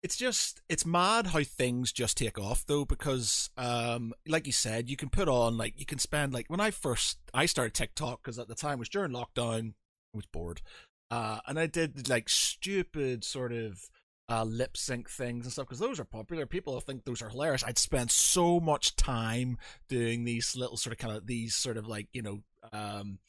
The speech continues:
Anchorman things and stuff like that, thinking they're absolutely hilarious, getting nothing. And then one day, on a whim,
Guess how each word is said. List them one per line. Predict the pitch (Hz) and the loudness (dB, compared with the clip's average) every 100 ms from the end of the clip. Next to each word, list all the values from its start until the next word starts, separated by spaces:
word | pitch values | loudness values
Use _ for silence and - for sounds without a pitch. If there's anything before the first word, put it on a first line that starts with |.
| - _ - | -20 _ -6
Anchorman | 131 139 135 131 127 127 | -4 -4 -2 0 0 -4
things | - 123 120 123 113 | -4 -4 -4 -6 -8
and | 117 | -8
stuff | 127 - | -8 -8
like | 117 | -12
that, | - 117 - | -10 -10 -8
thinking | 135 120 110 | -8 -6 -6
they're | 104 - | -8 -6
absolutely | 120 113 - 120 104 147 | -4 -4 -4 -6 -6 -8
hilarious, | 113 90 113 - | -8 -6 -8 -10
getting | - 92 90 | -12 -10 -10
nothing. | 95 - 120 117 - - _ 123 | -10 -10 -10 -10 -14 -20 _ -6
And | |
then | 127 143 | -4 -2
one | 202 196 | -2 -2
day, | 131 110 107 110 - _ | -4 -6 -4 -6 -8 _
on | 123 131 | -2 0
a | 123 | -2
whim, | 113 117 104 127 139 | -6 -8 -6 -8 -10